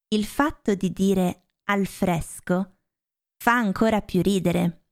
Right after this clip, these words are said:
perché a me, da italiana, ha fatto subito pensare a una prigione. Detto questo,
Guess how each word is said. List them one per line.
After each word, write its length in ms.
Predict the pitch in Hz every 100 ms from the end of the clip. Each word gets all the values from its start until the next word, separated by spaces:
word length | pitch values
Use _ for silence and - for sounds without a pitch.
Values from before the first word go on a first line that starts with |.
| _ _
perché 600 | _ 196 - 196 190 180 -
a 140 | 190
me, 440 | 202 202 180 - _ _ _ _ _ _
da 400 | 185 190 185 -
italiana, 720 | - 202 202 202 190 165 175 254 _ _ _ _ _ _ _ _
ha 340 | 220 220 - _ _
fatto 380 | - 254 - 233
subito 480 | - 294 277 - 214
pensare 680 | 180 175 - 185 185 185
a 120 | 180 175
una 220 | 180 180
prigione. 720 | - 190 160 175 156 165 - _ _ _ _ _ _ _ _
Detto 380 | _ 240 330 277
questo, 640 | - 180 165 - - 180